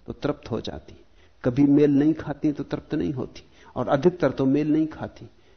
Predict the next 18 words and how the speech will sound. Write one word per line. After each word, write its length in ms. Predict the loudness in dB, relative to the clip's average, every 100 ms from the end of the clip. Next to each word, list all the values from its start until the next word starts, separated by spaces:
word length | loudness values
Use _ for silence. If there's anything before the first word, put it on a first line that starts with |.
| _
क्योंकि 220 | -4 -2
इस 180 | -4 -4
विराट 480 | -2 0 0 -2 -4 -4
आयोजन 460 | -2 0 -2 -4
का 120 | -4
तुम्हें 340 | -6 -4 -4 -6
पता 220 | -8 -8
ही 200 | -8 -8
नहीं। 240 | -8 -10 -16 _ -20 -20 _ -6
तुम 120 | -4
तो 80 | -2
अपना 220 | -2 -4
छोटा-छोटा 600 | -4 -6 -6 -6 -8 -8
ख्याल 300 | -10 -8 -6
लिए 220 | -4 -4 -4
चल 220 | -6 -10
रहे 160 | -12
हो। 80 | -16